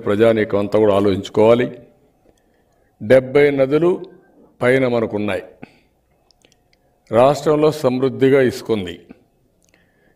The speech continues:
ఇసుక అనేది సహజ సంపద, నేచర్ మనకిచ్చే వరం.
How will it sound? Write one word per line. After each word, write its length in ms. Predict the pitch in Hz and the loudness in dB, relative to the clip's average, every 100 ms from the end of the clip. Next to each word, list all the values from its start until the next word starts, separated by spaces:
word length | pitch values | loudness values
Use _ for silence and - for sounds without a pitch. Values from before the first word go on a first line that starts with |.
| - | -8
ఇసుక 380 | 117 - 170 | -8 -2 2
అనేది 400 | 156 139 135 151 170 165 - | 2 2 0 2 0 -2 -6
సహజ 300 | 117 120 131 123 - | -2 0 -2 -4 -6
సంపద, 320 | 101 - 87 78 - - _ _ _ _ _ _ _ - - 107 | -8 -6 -8 -8 -12 -20 _ _ _ _ _ _ _ -20 -4 0
నేచర్ 380 | 143 139 151 139 | 0 2 0 0
మనకిచ్చే 440 | 120 117 104 - | -2 -4 -6 -2
వరం. 340 | 104 90 95 | -2 0 -4